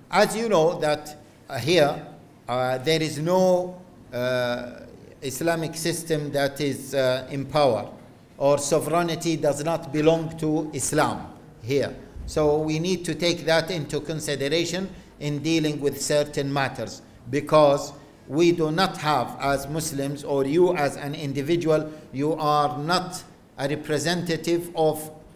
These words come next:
law enforcement agency. Okay? So that's why you cannot apply the law or the Islamic law yourself, as you, as an individual,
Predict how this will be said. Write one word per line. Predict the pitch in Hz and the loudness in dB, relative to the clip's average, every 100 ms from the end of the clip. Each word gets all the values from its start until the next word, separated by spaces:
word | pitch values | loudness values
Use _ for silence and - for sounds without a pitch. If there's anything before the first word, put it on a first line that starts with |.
| - | -2
law | 139 175 180 180 | 6 8 6 2
enforcement | 156 147 139 - 165 160 165 160 151 156 - - - | -4 -6 -4 2 4 4 0 -2 -4 -6 -14 -12 -2
agency. | 160 151 139 113 - 101 - - - - - - - - | 0 0 -4 -6 -8 -12 -18 -20 -20 -20 -20 -20 -20 -8
Okay? | 131 135 147 180 - - - - | -6 -2 0 0 -4 -18 -20 -6
So | - 147 | 0 2
that's | 170 180 | 4 2
why | 175 175 170 | 2 0 2
you | 165 196 | 4 2
cannot | 196 170 175 202 185 - | 2 -2 0 0 -2 -2
apply | 156 - 156 170 165 156 160 175 - - | -2 0 2 4 4 4 2 -2 -12 -14
the | 120 127 156 156 | -6 2 4 6
law | 156 175 156 131 143 - | 8 10 10 8 0 -2
or | 139 | -2
the | 139 160 165 | 0 -2 -2
Islamic | 165 160 170 165 151 - | -4 -4 -2 -2 -6 -2
law | 147 160 156 156 - | 6 8 8 4 -6
yourself, | 135 165 170 - 139 - - - - | 4 4 6 2 0 -2 -12 -6 6
as | 254 262 254 - - | 6 8 4 2 0
you, | 180 240 185 175 247 - - - | 2 6 8 6 4 -8 -14 -10
as | 147 156 156 | 0 0 0
an | 165 165 | -4 -2
individual, | 165 160 156 143 160 135 143 165 - | -2 -2 0 2 2 2 4 4 0